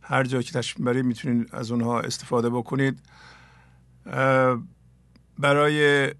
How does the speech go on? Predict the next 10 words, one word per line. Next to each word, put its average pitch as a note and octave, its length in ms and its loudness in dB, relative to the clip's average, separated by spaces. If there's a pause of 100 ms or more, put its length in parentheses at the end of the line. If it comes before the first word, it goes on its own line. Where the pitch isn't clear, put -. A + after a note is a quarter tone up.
(160)
دیدن C#3+ 440 2
پادکست C#3 600 0
ها C#3 320 2
در C3+ 140 2
آیفون C3 600 0
یا C3 200 2
سامسونگ C3 680 0
یا B2+ 140 0
هر C3+ 360 0 (340)
تلفن B2 680 -2